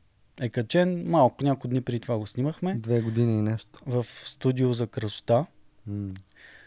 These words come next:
Speaker 1: А, с Силвия Крумова. Роби ме записа с неговите микрофони, с неговите, а,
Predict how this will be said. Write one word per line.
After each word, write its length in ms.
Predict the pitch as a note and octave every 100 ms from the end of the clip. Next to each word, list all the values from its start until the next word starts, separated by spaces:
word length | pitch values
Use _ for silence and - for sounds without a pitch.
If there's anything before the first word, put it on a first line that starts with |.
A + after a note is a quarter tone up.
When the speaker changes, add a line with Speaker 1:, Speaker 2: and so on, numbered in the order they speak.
| _ _ _ -
Speaker 1:
А, 680 | A#2+ A#2 A2+ A2 G#2+ A#2 A2+ _ _ _ _ _ _ _ _ - -
с 180 | - A#2
Силвия 400 | - B2 A#2 A#2
Крумова. 520 | G#2 A2 G#2+ B2 F3 F#3+ _ _ _ _ _ _ _ _ -
Роби 240 | B2 B2
ме 140 | C3+ B2
записа 680 | A2 - A#2 - D#3 E3 E3+
с 220 | - A2
неговите 400 | A#2+ B2+ C3 C3+
микрофони, 680 | B2 - A2 A#2+ A#2+ C#3 D3
с 140 | -
неговите, 680 | B2 B2 B2 B2 - A2+ A2 -
а, 80 | A#2